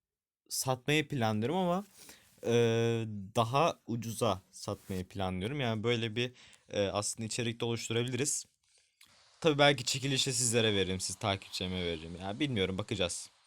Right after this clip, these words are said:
Evet. Hadi bakalım, gidelim şimdi hemen pazarımıza. Gözünüzün önünde odayı kurdum. Ya odaya girdim daha doğrusu. Hani sonra şey demeyin, işte "Abi sen önceden işte takipçilerine oda kurmuşsun, oradaki araçlar alıyorsun" falan filan. Bakın,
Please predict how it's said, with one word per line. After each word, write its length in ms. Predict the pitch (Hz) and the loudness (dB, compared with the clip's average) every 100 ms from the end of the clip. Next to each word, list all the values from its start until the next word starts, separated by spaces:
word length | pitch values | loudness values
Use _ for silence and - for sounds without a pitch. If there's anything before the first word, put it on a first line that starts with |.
| - - - - | -20 -20 -16 0
Evet. 380 | - 170 123 - - - - - - - - - - - - - - - | 8 8 8 2 -10 -14 -16 -18 -18 -18 -16 -14 -14 -18 -20 -20 -20 -14
Hadi 380 | 120 139 127 | 4 6 6
bakalım, 460 | 101 98 95 92 101 - | 2 0 0 -2 -4 -6
gidelim 360 | 127 131 117 | -2 0 0
şimdi 240 | 110 107 104 | -2 -4 -2
hemen 180 | 95 | -2
pazarımıza. 720 | 92 113 110 120 120 110 113 117 - - - - - | -2 -2 0 -2 -2 -2 -2 -2 -8 -20 -20 -20 0
Gözünüzün 480 | 160 160 151 135 135 | 2 2 0 -2 0
önünde 260 | 123 113 | 0 2
odayı 340 | 101 120 107 92 | 2 4 4 2
kurdum. 460 | - 135 113 123 135 101 | 0 -2 -2 -6 -6 -4
Ya 140 | 98 | -2
odaya 300 | 104 113 113 82 101 | 0 0 -2 -4 -2
girdim 340 | 110 101 95 | 0 0 -2
daha 220 | 90 90 85 | 0 -2 -2
doğrusu. 280 | 92 - | -4 -4
Hani 120 | 101 95 | -4 -4
sonra 240 | 110 107 | -2 0
şey 200 | 120 110 | 0 0
demeyin, 320 | 107 101 92 | 0 0 -2
işte 220 | 92 - | -4 0
"Abi 380 | 107 110 107 107 95 | 4 4 4 0 -2
sen 220 | - 110 107 | -6 -2 -2
önceden 400 | 110 110 110 107 | -2 0 0 0
işte 200 | 107 104 | -2 -4
takipçilerine 720 | 104 101 104 98 104 101 101 | -2 -2 -2 -4 0 0 0
oda 180 | 98 98 - | -2 -2 -4
kurmuşsun, 520 | 101 95 - - 92 | -6 -6 -6 -6 -4
oradaki 380 | 92 92 92 95 | -2 -2 0 0
araçlar 340 | 90 92 92 | 0 -2 -4
alıyorsun" 420 | 87 87 85 - | -4 -6 -8 -10
falan 300 | 87 98 90 | -4 -2 -2
filan. 280 | 92 - 160 | -4 -10 -4
Bakın, 260 | 139 117 | -4 -4